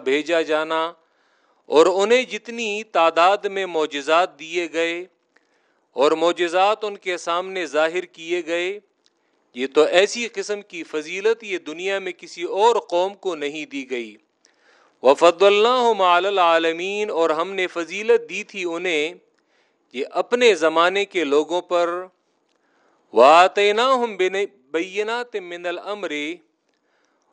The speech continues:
اور ہم نے دیے تھے انہیں بَيِّنَاتٍ مِّنَ الْأَمْرِ، دین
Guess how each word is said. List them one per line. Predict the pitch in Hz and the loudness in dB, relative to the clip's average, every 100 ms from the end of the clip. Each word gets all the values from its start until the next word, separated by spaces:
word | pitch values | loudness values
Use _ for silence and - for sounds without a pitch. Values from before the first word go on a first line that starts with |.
| - | 0
اور | 135 180 175 | 6 6 6
ہم | 202 262 | 0 0
نے | 247 214 | 0 0
دیے | 170 185 220 | -2 -4 -4
تھے | 220 190 | -4 -6
انہیں | 151 175 196 165 190 131 | -6 -8 -8 -8 -10 -10
بَيِّنَاتٍ | 143 160 175 190 202 214 196 | -10 -8 -8 -6 -6 -6 -10
مِّنَ | 170 160 160 | -12 -10 -10
الْأَمْرِ، | 156 165 185 190 196 202 214 - _ _ _ _ _ _ _ - 110 | -10 -10 -8 -6 -6 -8 -14 -20 _ _ _ _ _ _ _ -18 0
دین | 165 202 247 | 4 6 6